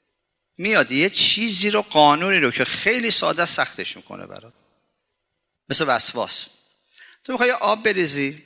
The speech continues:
آقا با نصف این می‌شه شما وضو بگیرید. همین نصف این. یه وضوء کامل با نصف این. بعد میاد میگه نه بابا این چی؟ نصف آب؟ پنجاه بار بریز. نه هنوز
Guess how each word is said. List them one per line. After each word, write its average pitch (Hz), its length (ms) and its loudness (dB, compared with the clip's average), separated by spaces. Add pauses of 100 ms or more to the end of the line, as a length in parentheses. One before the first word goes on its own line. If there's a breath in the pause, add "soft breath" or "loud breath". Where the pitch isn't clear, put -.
(880)
آقا 135 160 -2
با 120 140 2
نصف 123 400 0
این 135 220 2
می‌شه 135 180 0
شما 113 200 0
وضو 95 300 2
بگیرید. - 500 -6 (200)
همین 131 220 -2
نصف - 220 2
این. 90 140 -12 (500)
یه 123 80 0
وضوء 113 280 0
کامل 123 760 -6 (100)
با 147 80 -6
نصف 156 320 0
این. 127 260 -12 (460)
بعد 143 240 0
میاد 131 240 -6
میگه 95 220 -10
نه - 100 -20 (160)
بابا - 280 -10
این - 200 -16
چی؟ - 640 -6 (100)
نصف 120 360 -2
آب؟ 196 280 -8 (1400)
پنجاه 104 420 0
بار 113 200 -2
بریز. 82 420 -6 (760)
نه 120 80 -2
هنوز 120 480 -4